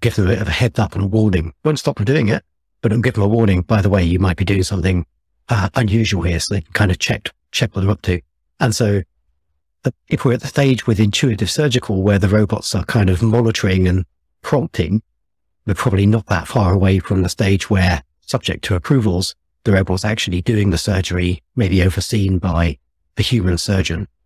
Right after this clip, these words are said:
And then suddenly you're gonna democratize healthcare, make these complex, expensive operations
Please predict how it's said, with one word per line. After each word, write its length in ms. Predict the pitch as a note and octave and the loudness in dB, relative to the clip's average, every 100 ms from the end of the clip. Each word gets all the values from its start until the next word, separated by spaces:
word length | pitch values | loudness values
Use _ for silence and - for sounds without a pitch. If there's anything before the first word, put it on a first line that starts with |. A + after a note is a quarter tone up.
| _ _ | _ _
And 160 | A2 G2+ | 0 2
then 200 | F#2+ F2+ | 2 0
suddenly 420 | - C3 F2 D#2 | -2 -4 -4 -4
you're 160 | G2 - | -6 -2
gonna 160 | G2 F2+ | 0 0
democratize 800 | - G2 F#2 - A#2+ G2 F#2 E2 | 2 2 0 -2 -2 2 0 0
healthcare, 560 | G2+ F2 - F2 F2 - _ _ _ _ | -2 -4 -4 -2 -2 -4 _ _ _ _
make 240 | A#2 G#2 - | 0 0 2
these 340 | G2+ E2+ - - _ - | 2 2 -4 -14 _ -4
complex, 500 | C#3 A2+ - - - | -2 0 -2 -4 -10
expensive 480 | - A#2 G2 F#2+ | -2 0 2 0
operations 680 | F2 - G2 F#2+ - E2+ | -4 -2 0 0 0 -4